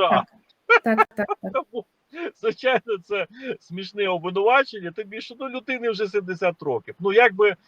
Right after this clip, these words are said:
Speaker 1: дивіться, як би, е, от не ставились до Лаврова, він, е, він дуже професійний дипломат. Він дуже,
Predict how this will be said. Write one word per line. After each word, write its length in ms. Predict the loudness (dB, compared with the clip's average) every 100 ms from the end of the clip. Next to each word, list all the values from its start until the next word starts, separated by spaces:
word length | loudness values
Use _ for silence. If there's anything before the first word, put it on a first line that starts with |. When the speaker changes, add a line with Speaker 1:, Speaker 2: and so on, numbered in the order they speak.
| _ _
Speaker 1:
дивіться, 360 | -6 -6 -4 0
як 240 | 2 2
би, 180 | 2 2
е, 220 | 2 0 _ _ _
от 380 | -6 -4 -2 -4 -6
не 120 | -8
ставились 560 | 2 2 2 0 -4
до 140 | -4 -2
Лаврова, 680 | -2 -4 -2 -2 2 0 0
він, 320 | -4 -10 -10
е, 760 | -4 -2 2 2 2 2 -2 -8 _ -8
він 200 | -8 -6
дуже 340 | -4 -2 -2
професійний 680 | -2 -4 -4 -8 -8 -6 -6
дипломат. 580 | -6 -6 -4 -4 -4 -6 _ _ _ _ _ _ _ _ -6
Він 260 | -2 -2
дуже, 760 | -2 -2 -2 2 6 8 8